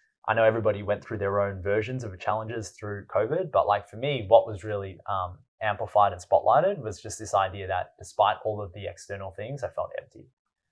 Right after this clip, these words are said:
or parts of me felt empty. And so,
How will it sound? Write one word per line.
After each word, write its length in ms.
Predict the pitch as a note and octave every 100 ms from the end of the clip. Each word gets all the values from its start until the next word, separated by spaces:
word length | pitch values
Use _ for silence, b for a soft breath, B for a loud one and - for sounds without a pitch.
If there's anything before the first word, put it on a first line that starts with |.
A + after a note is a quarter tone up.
| _
or 100 | -
parts 280 | C3+ - -
of 80 | -
me 80 | -
felt 220 | - - -
empty. 300 | - - - _ _ _ _ _ -
And 120 | G2+
so, 500 | - G#2 G2 G2 F2+